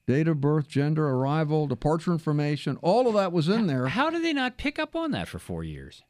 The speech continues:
Speaker 1: They, that's the problem. They didn't pick up on it for four years. Now, the good news is the credit card numbers were encrypted with, uh, with a,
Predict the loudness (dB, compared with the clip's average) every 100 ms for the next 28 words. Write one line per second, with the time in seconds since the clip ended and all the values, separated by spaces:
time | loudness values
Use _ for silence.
0 | _ _ -4 0 2 2 0 -2 -4 -4
1 | -2 0 0 0 0 2 0 0 0 -2
2 | -2 -4 -4 -6 -6 -2 0 0 2 0
3 | 0 -4 -4 0 0 -2 -6 -16 -20 -18
4 | -18 _ _ -2 0 2 2 2 0 0
5 | -2 -2 -6 -12 _ _ _ -4 0 0
6 | 2 0 0 0 2 0 0 -2 0 -2
7 | -2 -2 -2 -2 -2 0 0 0 -2 -4
8 | -6 -2 0 -2 -2